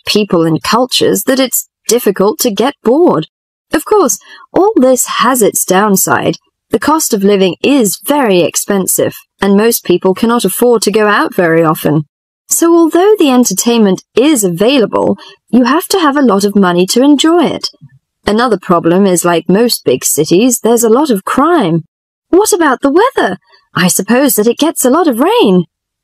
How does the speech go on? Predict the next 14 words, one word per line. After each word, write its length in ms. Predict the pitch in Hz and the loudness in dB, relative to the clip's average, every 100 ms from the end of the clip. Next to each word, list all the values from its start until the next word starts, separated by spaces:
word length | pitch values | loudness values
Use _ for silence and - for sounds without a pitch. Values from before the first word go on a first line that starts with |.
| _ - | _ 0
Mm, 580 | 302 381 359 - - 302 | 4 4 4 2 4 4
not 220 | 320 277 | 2 2
always. 640 | 233 226 180 - 165 269 - - _ - | 2 2 0 0 0 0 -6 -18 _ -6
In 200 | 220 214 | -2 0
summer 380 | - 254 247 185 | 0 0 2 0
it's 280 | 170 - - | -2 -2 0
humid, 480 | 330 208 117 - - | 0 0 -2 -6 -4
but 160 | 190 - | -4 -2
it's 260 | 170 - | -2 -4
cool 400 | - - 330 302 | -4 0 2 4
and 160 | 254 254 | 2 2
dry 340 | 220 233 214 | 2 0 0
in 200 | 208 214 | 2 2
winter. 460 | 185 160 156 - - | 2 0 -2 -4 -6